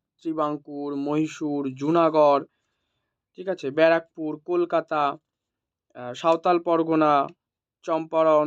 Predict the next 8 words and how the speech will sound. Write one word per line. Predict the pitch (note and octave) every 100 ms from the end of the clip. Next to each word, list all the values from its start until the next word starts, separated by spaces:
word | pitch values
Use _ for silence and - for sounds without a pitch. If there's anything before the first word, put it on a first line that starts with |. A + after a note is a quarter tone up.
| D3+
শ্রীনগর | - F3 E3+ E3 D#3 D3+ C#3+ -
ইত্যাদি | G3+ - F#3 F#3+
ইত্যাদি | F#3 F#3 F3
যে | E3 D#3
জায়গাগুলো | D3 D3 D3+ D#3 D3+
রয়েছে, | D3 D3 D3+ - _ _ -
বারদৌলি, | D#3 D#3+ D#3+ D#3+ D#3+ D#3 D3+
মাদ্রাজ, | D3+ D3 D#3 D3+ C#3+